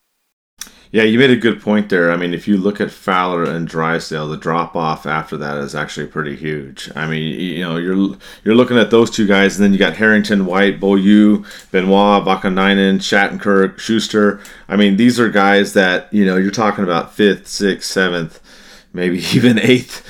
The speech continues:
you know, defensemen. These aren't guys that are gonna be top four, uh, material, and you're right, you can't bring them all back. So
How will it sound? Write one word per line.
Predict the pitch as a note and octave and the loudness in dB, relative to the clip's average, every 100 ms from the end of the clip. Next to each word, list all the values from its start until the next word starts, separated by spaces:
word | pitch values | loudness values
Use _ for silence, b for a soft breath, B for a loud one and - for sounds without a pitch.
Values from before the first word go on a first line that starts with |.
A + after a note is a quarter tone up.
| B B G#2+ | B B 0
you | |
know, | G2 F#2+ | 4 4
defensemen. | F#2 G2 G#2 G2+ F#2 E2 E2 E2 F2+ F2+ E2+ | 0 0 0 0 -4 -2 -2 -2 -4 -6 -2
These | G2+ G2 | -2 2
aren't | G#2+ G#2+ G2+ - E2+ | 2 2 0 -8 -4
guys | F2+ F#2 F#2+ F#2 | 0 2 0 0
that | F2 - | -4 -2
are | F2 F2+ | -4 -2
gonna | G2 F#2 | -2 -2
be | F2+ F2 | -4 -6
top | - E2+ - | -6 -6 -6
four, | - F#2+ F2+ E2+ B B B - | -4 -2 -2 -4 B B B -10
uh, | D#2+ D2 | -6 -6
material, | C#2 E2 - G#2+ G2 F2 | -6 -6 0 2 4 2
and | E2 | -2
you're | E2+ | 0
right, | G2 F#2 D2+ | 2 2 0
you | E2+ | -6
can't | E2 A#2 F#2+ F2 | -4 -2 -2 -2
bring | F#2+ F2 | -4 -2
them | E2 | -4
all | D#2 D2+ | -4 -6
back. | F2 F2 D#2 - | -2 -2 -2 -6
So | F#2 F2 | -6 -6